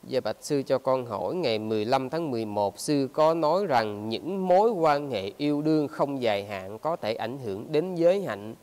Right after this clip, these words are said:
Sư cho con hỏi ảnh hưởng như thế nào và quả báo thế nào ạ? Con không có ý định hướng tới cuộc sống hôn nhân, mà là những mối tình không ràng buộc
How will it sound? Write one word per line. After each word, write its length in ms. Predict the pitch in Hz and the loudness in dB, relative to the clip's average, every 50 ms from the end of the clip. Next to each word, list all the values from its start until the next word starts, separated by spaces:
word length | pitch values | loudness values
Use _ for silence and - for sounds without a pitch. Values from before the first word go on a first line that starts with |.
| - - - - - - _ _ | -20 -20 -20 -20 -20 -20 _ _
Sư 180 | - - 156 147 | -2 0 0 2
cho 160 | 131 156 147 | 2 0 0
con 220 | - 151 147 143 | 2 2 0 0
hỏi 200 | 120 95 104 127 | 0 -2 -2 -2
ảnh 260 | - 117 110 131 160 | -2 -4 -6 -6 -6
hưởng 200 | 156 110 107 143 | -4 -4 -4 -2
như 160 | 185 180 160 143 | 0 0 0 0
thế 200 | - 165 175 180 | 0 0 -2 0
nào 400 | 180 151 123 117 113 110 107 104 | 0 0 2 4 4 4 2 2
và 160 | 101 110 101 | 2 0 0
quả 280 | 98 98 98 101 120 | 0 0 0 -2 0
báo 200 | 135 143 147 170 | 0 0 0 0
thế 160 | 175 - 175 175 | 0 -2 -2 -2
nào 260 | 160 123 104 101 - | -2 -2 -4 -6 -6
ạ? 380 | - 107 98 98 101 107 117 127 - | -8 -8 -8 -6 -4 -4 -6 -4 -2
Con 220 | - 135 135 135 | 0 0 0 0
không 260 | 127 - 147 139 139 131 | 0 -2 -2 -2 -2 -2
có 160 | - 156 160 | -2 -2 -2
ý 180 | - 165 175 | -2 -4 -6
định 200 | 165 139 104 92 - | -6 -6 -6 -6 -4
hướng 220 | 127 143 170 196 190 | -4 -4 -4 -2 -2
tới 140 | 190 185 | -2 -4
cuộc 200 | 185 - 113 98 | -2 -4 -6 -8
sống 200 | - 139 147 180 | -6 -6 -8 -6
hôn 280 | 175 170 147 139 135 131 | -4 -4 -4 -4 -4 0
nhân, 260 | 139 143 143 139 127 113 - - - - - - - _ - | 2 2 2 2 0 -4 -8 -14 -20 -20 -20 -20 -20 _ -14
mà 380 | - 117 113 113 113 110 107 107 | -6 -2 2 2 4 2 2 0
là 300 | 110 107 107 107 104 101 | 2 2 4 4 4 2
những 360 | 104 110 110 117 170 208 208 | 0 -2 -4 -4 -4 -2 0
mối 160 | 185 196 220 | 0 0 0
tình 280 | 220 - 135 113 104 98 | 0 0 -2 -2 -2 -6
không 400 | - - - 165 151 156 147 135 | -8 -4 -2 -2 0 -2 -2 0
ràng 420 | 131 123 110 101 101 101 110 127 | 2 2 2 2 0 -4 -6 -2
buộc 220 | 123 120 113 101 | 0 0 0 0